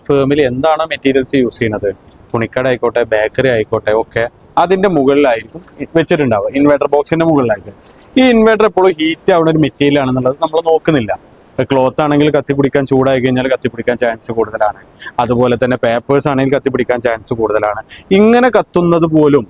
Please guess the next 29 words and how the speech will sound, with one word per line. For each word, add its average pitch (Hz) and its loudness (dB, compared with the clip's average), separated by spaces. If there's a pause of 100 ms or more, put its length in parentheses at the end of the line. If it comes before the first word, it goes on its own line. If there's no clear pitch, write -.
(400)
ഷോർട്ട് 151 -2
സർക്യൂട്ട് 170 0 (100)
എന്നുള്ളൊരു 139 2
പേരിലാണ് 113 -2 (380)
നമ്മുടെ 113 -2
നാട്ടിൽ 110 -4 (280)
അറിയപ്പെടുന്നത്. 127 -2 (380)
അപ്പോൾ 120 0 (200)
ഇലക്ട്രിക്കൽ 180 2
റൂമിലേക്ക് 156 0 (180)
ഇൻവെർട്ടർ 139 -2 (100)
സപ്ലൈ 123 -2 (120)
അതുപോലെ 120 0
നമ്മുടെ 117 -8
ജനറേഷൻ 135 -2
സപ്ലൈകൾ 117 -2 (120)
മൊത്തം 160 -6
മാറ്റി 113 -2
കഴിഞ്ഞ് 101 -4
കഴിഞ്ഞാൽ 95 -12 (440)
ഒരു 208 2
പരിധിവരെ 165 4
ഈ - 4
ഇഷ്യൂസിൽ 147 0 (100)
നമുക്ക് 131 -2
കോംപ്രമൈസ് 139 -2
ചെയ്യാൻ 107 -2
കഴിയും. 101 -6 (800)
ഇത്തരം 262 2